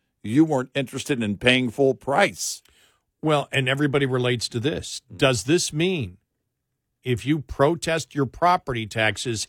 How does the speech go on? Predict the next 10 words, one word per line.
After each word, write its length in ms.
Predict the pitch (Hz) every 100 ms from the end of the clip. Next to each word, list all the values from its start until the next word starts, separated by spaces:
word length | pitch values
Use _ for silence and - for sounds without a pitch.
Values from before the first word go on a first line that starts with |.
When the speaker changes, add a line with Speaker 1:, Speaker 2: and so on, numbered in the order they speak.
| -
Speaker 2:
in 240 | 135 170
New 100 | 196
York, 540 | 208 202 202 - _ _ _ _ _ _ _ _ _ _ _ _ _ _ _ _ _ _ _ _
that 160 | 123
you 280 | 120 117 147
can 220 | 147 160
be 160 | 160 165
charged 760 | 135 - 180 151 123 117 107 - _
with 240 | - 127 120
fraud 880 | - 175 208 214 147 120 110 117